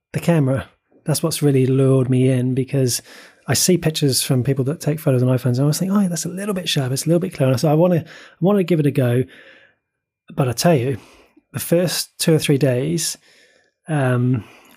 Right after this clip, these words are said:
and I've gotta give a shout out to, uh, one of our listeners, Tony, 'cause he was one of the people alongside yourself,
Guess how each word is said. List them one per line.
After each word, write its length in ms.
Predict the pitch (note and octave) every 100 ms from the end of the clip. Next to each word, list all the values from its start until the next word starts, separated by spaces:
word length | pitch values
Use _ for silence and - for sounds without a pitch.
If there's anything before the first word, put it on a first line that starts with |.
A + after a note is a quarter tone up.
| _ _ _ -
and 100 | C3
I've 100 | B2+
gotta 180 | F3 E3+
give 160 | D#3
a 20 | C#3+
shout 240 | - C#3
out 200 | C3 -
to, 500 | - D3 C3 B2+ B2+
uh, 400 | B2 B2 A#2+ A#2+ - -
one 160 | D3+
of 80 | C3
our 80 | B2
listeners, 320 | B2 - B2
Tony, 480 | - C#3 B2 D#3+ D#3+
'cause 280 | - B2+ -
he 200 | C3 D3
was 160 | D3 C3
one 140 | C3+
of 80 | B2
the 60 |
people 440 | B2 C#3+ C3 C3 D3
alongside 640 | C3 C#3+ B2 C#3+ C3 B2+ - - - -
yourself, 600 | C#3 - E3 F3 -